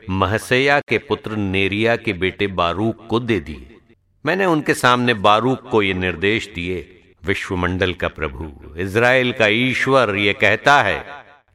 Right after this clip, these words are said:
ये दस्तावेज लो, मुहरबंद और खुला दोनों पट्टे लो और इन्हें मिट्टी के एक पात्र में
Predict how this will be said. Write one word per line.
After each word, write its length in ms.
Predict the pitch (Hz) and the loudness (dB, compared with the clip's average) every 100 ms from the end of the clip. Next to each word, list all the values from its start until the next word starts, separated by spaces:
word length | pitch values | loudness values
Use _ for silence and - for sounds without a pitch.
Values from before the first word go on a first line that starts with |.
| 82 | -6
ये 100 | 85 | -2
दस्तावेज 840 | 90 98 - 117 107 98 82 73 | 0 -2 2 4 4 2 0 -6
लो, 520 | 73 76 90 73 - - _ | -10 -2 -2 -2 -8 -20 _
मुहरबंद 760 | 92 98 123 120 135 131 131 - - - - _ _ 87 | -2 2 2 2 0 -2 -8 -16 -20 -20 -20 _ _ -10
और 80 | |
खुला 600 | 82 - 113 107 76 62 113 110 - - 85 | -10 -2 2 2 2 -4 -14 -20 -20 -20 -20
दोनों 340 | 82 143 190 | 0 2 2
पट्टे 400 | 147 113 - 98 | 2 0 0 -4
लो 200 | 71 69 - - - - _ _ | -4 -8 -16 -20 -20 -20 _ _
और 140 | 98 101 | 0 0
इन्हें 200 | 107 110 | 2 2
मिट्टी 500 | 101 110 - 110 131 | 0 -2 -4 -4 -2
के 320 | 123 107 101 | 0 0 0
एक 220 | 101 - | -2 -2
पात्र 400 | 107 107 104 98 | 0 2 -2 -6
में 180 | 85 82 | -6 -2